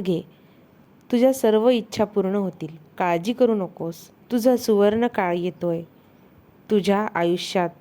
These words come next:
खूप सारे आनंदाचे क्षण येणार आहेत. तू माझ्याकडे मागितलेल्या सर्व गोष्टी तुला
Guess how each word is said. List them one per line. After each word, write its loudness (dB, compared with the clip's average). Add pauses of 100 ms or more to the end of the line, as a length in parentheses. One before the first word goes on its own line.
(320)
खूप 0
सारे 0 (220)
आनंदाचे -2 (140)
क्षण -2
येणार -2
आहेत. -6 (880)
तू 2 (180)
माझ्याकडे 2
मागितलेल्या 0 (140)
सर्व 2
गोष्टी 0 (220)
तुला 0